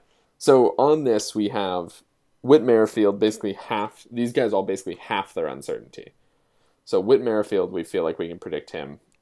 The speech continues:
Mookie Betts, Mike Trout, Benintendi, Desmond.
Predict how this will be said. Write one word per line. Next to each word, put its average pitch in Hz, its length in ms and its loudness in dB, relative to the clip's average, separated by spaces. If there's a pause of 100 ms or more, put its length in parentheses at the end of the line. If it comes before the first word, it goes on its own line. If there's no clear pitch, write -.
(220)
Mookie 110 320 -2
Betts, 85 320 -4
Mike 90 240 -8
Trout, 80 360 -4 (100)
Benintendi, 80 760 -10
Desmond. - 400 -8